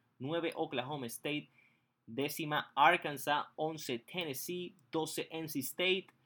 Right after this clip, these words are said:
trece Utah, catorce Penn State, quince vemos a Oregon en la posición dieciséis, a Ole Miss en la diecisiete, Baylor, dieciocho Washington, diecinueve B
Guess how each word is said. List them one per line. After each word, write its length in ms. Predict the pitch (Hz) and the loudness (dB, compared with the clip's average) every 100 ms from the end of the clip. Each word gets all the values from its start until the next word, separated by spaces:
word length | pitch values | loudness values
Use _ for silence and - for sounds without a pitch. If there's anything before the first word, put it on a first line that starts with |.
| _ _ _ | _ _ _
trece 340 | 143 156 151 | -4 -2 2
Utah, 640 | 127 139 233 - 160 180 - | 2 4 2 4 2 0 -6
catorce 500 | - 117 165 156 156 | -6 -4 -2 -2 -4
Penn 360 | 131 - 185 170 | -6 -2 0 0
State, 520 | 156 - 190 190 190 _ | -4 -4 0 0 -2 _
quince 380 | - 190 175 156 | -6 -4 -2 -2
vemos 240 | 147 151 143 | -4 -4 -2
a 100 | 135 - | -2 2
Oregon 360 | 190 185 180 | 2 2 -2
en 60 | 156 | -2
la 140 | 123 | -2
posición 380 | 151 127 - 156 | -4 -8 -6 -6
dieciséis, 420 | 139 135 123 165 | -4 -4 -6 -4
a 120 | 147 - | -4 2
Ole 280 | 170 165 165 | 4 4 2
Miss 460 | 262 285 - - _ - | 0 0 -4 -8 _ -6
en 160 | 170 | 2
la 100 | 160 | 4
diecisiete, 760 | 156 160 123 - 165 160 165 - _ _ _ _ - | 6 4 0 0 -2 0 -4 -6 _ _ _ _ -18
Baylor, 760 | 113 170 226 254 185 185 202 - _ | -2 4 6 6 2 2 -2 -10 _
dieciocho 800 | 120 156 190 - 151 160 156 143 | -2 2 2 0 -2 -2 -4 -4
Washington, 880 | 98 117 147 165 160 135 156 160 - _ _ 123 | -4 2 4 4 -2 0 0 0 -8 _ _ -2
diecinueve 540 | 151 147 127 139 135 | 0 0 -2 0 0
B 300 | 117 156 185 | -2 -2 -2